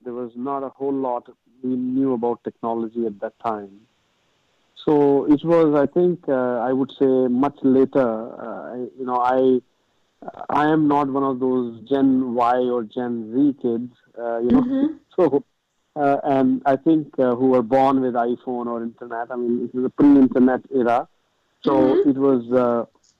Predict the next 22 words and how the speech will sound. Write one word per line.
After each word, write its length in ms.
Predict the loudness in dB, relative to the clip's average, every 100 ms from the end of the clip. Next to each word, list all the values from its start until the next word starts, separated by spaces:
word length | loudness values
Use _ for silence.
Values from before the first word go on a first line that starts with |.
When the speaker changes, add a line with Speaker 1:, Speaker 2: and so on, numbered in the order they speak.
| _
Speaker 1:
obviously, 520 | -2 0 4 2 2 0
you 400 | 0 -4 -2 0
know, 100 | 0
technology 580 | -2 0 2 2 2
was 160 | 0 2
not 240 | 0 -2
something, 580 | -2 -2 0 -2 0 -4
uh, 200 | -8 -6
we 180 | 0 0
were, 300 | 2 -2 -4 _ -10
you 60 | -6
know, 120 | -4
we 160 | -2
were 180 | 0 0
very 200 | 2 2
exposed 560 | 2 0 2 2 2 -2
to. 220 | -4 -4 -6 _ -20 -20 _ _
But, 140 | 0 2
Speaker 2:
Mm. 200 | 4 6
Speaker 1:
uh, 340 | 6 6 2 -2
yeah, 160 | 0 0
how 320 | 2 0 0